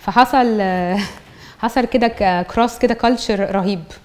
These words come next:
واخر السنه دي بقى احتفلنا بالعشر سنين بتوع Footopia، فبدل ما نعمل حفله وكده فعملنا شهرين من فري events وتوكس،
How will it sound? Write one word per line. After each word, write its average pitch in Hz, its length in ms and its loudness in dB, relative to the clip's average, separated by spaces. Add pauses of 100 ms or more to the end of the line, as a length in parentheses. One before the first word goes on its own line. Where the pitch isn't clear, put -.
(180)
واخر 254 280 2
السنه 269 400 2
دي 240 200 2
بقى 233 380 4
احتفلنا 233 500 0
بالعشر 196 380 0
سنين 220 380 -2
بتوع 196 220 -2
Footopia، 233 640 0
فبدل 208 400 -2
ما 208 60 0
نعمل 214 260 0
حفله 226 420 2
وكده 269 480 4
فعملنا 208 580 -2
شهرين 226 480 0
من 220 180 0
فري 226 420 0 (140)
events 202 460 -2
وتوكس، 202 380 0